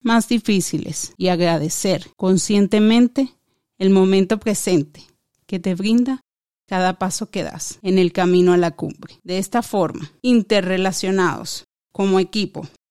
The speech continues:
practicando el desapego, compartiendo destrezas y habilidades, empatizando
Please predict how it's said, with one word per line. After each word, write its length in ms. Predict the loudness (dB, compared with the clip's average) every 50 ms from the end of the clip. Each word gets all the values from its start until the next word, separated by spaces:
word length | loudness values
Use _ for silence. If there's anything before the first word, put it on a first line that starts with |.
| _ _
practicando 880 | -6 -6 -6 -6 -6 -8 -10 -6 -2 0 2 2 4 4 4 2 -2 -4 _ _ _ _ -6
el 200 | -2 -2 0 0
desapego, 640 | 0 -2 0 -2 -4 -2 -2 -4 -4 -4 -6 -12 -18 -20 _ _ _ _ _ _ _ -6
compartiendo 1000 | -2 -2 -2 0 -2 -2 -4 -4 _ -2 0 2 2 4 4 2 2 0 -4 _ _ _ _ _ _ _ _
destrezas 880 | -10 -8 -8 -8 -8 -8 -8 -6 -4 -4 -4 -4 -4 -6 -6 -8 -12 -20 _ _
y 140 | -4 -2 0
habilidades, 880 | 0 0 0 -2 -2 -2 -2 -2 -2 -4 -4 -6 -8 -10 -10 -10 -12 -16 _ _ _ 0
empatizando 1040 | 0 2 2 2 0 -2 -2 -2 -4 -4 -2 0 0 2 4 2 2 0 -4 -16